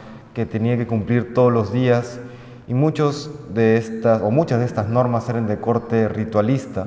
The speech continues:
¿no? Por ejemplo, lavar platos, lavarse las manos, abluciones, etcétera. Claro, en medio de esta gran cantidad de mandamientos podía perderse cuál era el mayor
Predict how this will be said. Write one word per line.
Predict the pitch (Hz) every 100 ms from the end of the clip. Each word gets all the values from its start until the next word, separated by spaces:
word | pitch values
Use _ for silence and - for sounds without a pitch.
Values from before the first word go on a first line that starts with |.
| -
¿no? |
Por | 92 - 78
ejemplo, | 95 95 90 80
lavar | 87 95 104 - - - - - -
platos, | - 110 - - 101
lavarse | 95 98 95
las | 92 92
manos, | 95 117 113 107 92
abluciones, | 92 87 85 117 107 -
etcétera. | - 135 - 101 101 - - - - - -
Claro, | 107 90 80
en | 85 95
medio | 110 110
de | 104 104 80
esta | 110 - 110
gran | 113 117 117
cantidad | 120 110 110 107
de |
mandamientos | 113 123 127 127 123 107 131
podía | - 104 104 113 117 117 -
perderse | 110 101 117 110 - 120 123 - - - - - - -
cuál | 110 110
era | 104 107 107 120
el | 104
mayor | 98 101 107 104